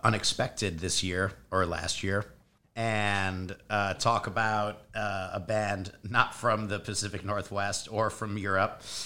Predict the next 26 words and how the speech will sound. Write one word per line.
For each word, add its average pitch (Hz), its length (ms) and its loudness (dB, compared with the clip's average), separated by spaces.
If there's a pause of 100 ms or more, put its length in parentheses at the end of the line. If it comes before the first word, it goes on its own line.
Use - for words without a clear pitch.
(180)
uh, 104 340 10
called 110 360 6
King 120 200 2
Gizzard 113 340 2
and 104 160 2
the 101 40 -4
Lizard 98 400 -4
Wizard. 92 460 -2 (840)
And 107 460 4
they 117 280 4
put 135 240 6
out 120 380 6
a, 107 560 2
uh, 95 440 4 (100)
thrash, - 960 2 (400)
uh, 107 320 2
informed, 110 1120 2 (480)
fuzzy, 104 1040 0 (240)
uh, 101 440 4
album 104 360 2
called 101 280 0
Infest 101 500 -4
the 101 80 -6
Rat's 101 380 -4
Nest 101 280 -2
that 104 320 -2